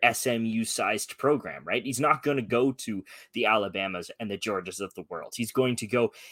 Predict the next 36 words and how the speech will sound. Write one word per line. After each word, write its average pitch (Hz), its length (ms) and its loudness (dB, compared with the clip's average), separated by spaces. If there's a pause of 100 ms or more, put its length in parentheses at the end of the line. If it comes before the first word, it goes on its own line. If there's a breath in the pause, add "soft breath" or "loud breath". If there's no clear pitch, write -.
(140 loud breath)
i-, 143 140 6
if, - 280 6
if, 131 120 0 (160)
you 143 100 2
know, 101 160 -2 (600)
let's 123 260 -2
say, 104 280 2 (160)
just - 260 -8
for - 360 -4 (580)
sake - 300 2
of 101 80 -6
argument 101 420 0
here, 90 220 -6
that 98 180 2
he 110 160 -2
does 110 280 2
end 107 360 0
up, 98 260 2 (420 soft breath)
uh, 87 360 2
Lincoln 127 400 4
Riley 110 340 4
sees 107 320 -4
him 92 100 -10
and 85 140 -14
says, 92 240 -6 (100)
"Actually, 107 340 0
this 117 200 0
guy 98 240 2
would 92 180 -6
fit - 240 -2
perfectly 107 520 -2
into 92 220 -6
our 85 100 0
lineup." 90 280 -2
Sure, 113 560 4
yeah, 98 220 2